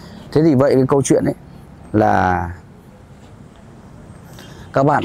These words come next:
phải, à, đã làm cây cổ mà đã, đã, đã muốn lưu giữ những cái, cái cổ thì các bạn phải chuẩn cổ, giống như kiểu là,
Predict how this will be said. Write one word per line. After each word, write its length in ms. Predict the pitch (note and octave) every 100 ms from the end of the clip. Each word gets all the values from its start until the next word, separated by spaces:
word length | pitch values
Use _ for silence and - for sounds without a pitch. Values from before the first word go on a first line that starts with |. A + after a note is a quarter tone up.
| -
phải, 340 | G#2 F2+ F2+
à, 540 | F#2 F#2 F2+ E2+ E2+ F#2+ G2 - - - -
đã 240 | - D3
làm 260 | A#3 C#3 A2+
cây 140 | C#3 C#3
cổ 140 | - - - - -
mà 200 | A2 A2+
đã, 340 | A#2 D3 D#3+ E3
đã, 380 | C#3 D3 E3 - - - - - -
đã 680 | C3+ D3 D#3 D#3 D#3 D3 C#3
muốn 320 | C3 C#3+ E3+
lưu 200 | E3+ F3
giữ 220 | D#3 F3+ F3+
những 140 | E3
cái, 340 | B2 A#2+ C#3+ D#3
cái 100 | D#3
cổ 140 | - F#2+ - _ _ _ _
thì 140 | A#2+
các 120 | A2 B2+
bạn 140 | B2+ -
phải 160 | G2 F#2
chuẩn 140 | - G2+
cổ, 180 | - G2+ - _
giống 240 | A2+ B2 F3+
như 80 |
kiểu 160 | D#3+ G2+
là, 400 | G2 F#2 F2+ F2+